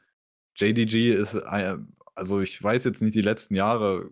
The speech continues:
ich finde, man, es gibt ke-, es gibt kein Team, was man vergleichen kann mit wirklich dem Kaliber an Superteam, was J D G jetzt hier zusammengestellt hat.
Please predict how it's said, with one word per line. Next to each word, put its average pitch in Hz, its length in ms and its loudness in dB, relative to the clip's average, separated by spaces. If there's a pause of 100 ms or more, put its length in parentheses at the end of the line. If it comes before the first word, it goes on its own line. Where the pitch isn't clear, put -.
(400)
ich - 160 -18
finde, 113 400 4
man, 104 400 0
es - 140 -8
gibt - 340 -4
ke-, 90 340 0
es - 140 -6
gibt 107 160 -4
kein 113 220 -2
Team, 120 240 -2
was 117 180 0
man 113 380 -2 (840)
vergleichen 127 480 0
kann 113 220 -2
mit 104 180 0
wirklich 120 440 0 (180)
dem 117 400 0
Kaliber 117 380 2
an 110 140 -2
Superteam, 117 440 -2
was 95 180 0
J 104 160 2
D 104 120 -2
G 113 120 0
jetzt 101 220 2
hier 104 80 -2
zusammengestellt 95 640 -2
hat. 78 180 -12